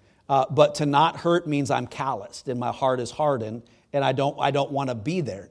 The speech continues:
in, in my own spirit. So, um, but, but going through it, it's like, "Oh, here we go again." And then, and I gotta, I have to grieve. It's really 'cause it's a loss. Because when, usually when people, uh, people, people leave Berean Baptist Church, they still stay your friends,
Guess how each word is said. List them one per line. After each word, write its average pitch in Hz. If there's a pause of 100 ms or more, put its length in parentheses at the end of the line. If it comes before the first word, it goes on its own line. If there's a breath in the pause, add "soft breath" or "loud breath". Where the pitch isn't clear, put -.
in, 127
in 127
my 120
own 120
spirit. -
So, 117 (300 loud breath)
um, 127
but, 139
but 147
going 165
through 196
it, -
it's 139
like, 127
"Oh, 131 (240)
here 127
we 127
go 139
again." 139 (400 soft breath)
And 113
then, 131
and 127
I 120
gotta, 127 (180 loud breath)
I 123
have 127
to 127
grieve. 151 (100)
It's -
really 190
'cause 135
it's 127
a 135
loss. 123
Because 127
when, 131
usually 190
when 143
people, 143 (240 loud breath)
uh, 123
people, 170
people 190
leave 165
Berean 165
Baptist 151
Church, 165
they 160
still 180
stay 160
your 143
friends, 113